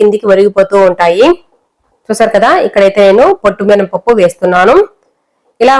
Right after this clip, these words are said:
మొత్తం వేసేసుకున్న తర్వాత శనగపప్పులో ఉన్న నీళ్ళను కూడా పంపేసుకొని ఈ శనగపప్పును కూడా ఇందులోనే వేస్తున్నాను. ఇలా వేసుకున్న తర్వాత ఇరవై నుంచి ముప్పై నిమిషాలు పక్కన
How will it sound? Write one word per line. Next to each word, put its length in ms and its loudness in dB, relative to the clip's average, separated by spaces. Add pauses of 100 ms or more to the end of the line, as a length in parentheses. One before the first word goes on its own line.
మొత్తం 360 -2
వేసేసుకున్న 500 -2 (100)
తర్వాత 360 -4 (240)
శనగపప్పులో 720 0
ఉన్న 220 0
నీళ్ళను 300 -4
కూడా 200 -6
పంపేసుకొని 560 -4 (580)
ఈ 40 4 (120)
శనగపప్పును 600 0
కూడా 120 2 (120)
ఇందులోనే 420 2
వేస్తున్నాను. 560 -2 (720)
ఇలా 200 -4
వేసుకున్న 460 -2
తర్వాత 340 -2 (220)
ఇరవై 260 2
నుంచి 240 -2 (100)
ముప్పై 280 -4
నిమిషాలు 420 -4
పక్కన 240 -4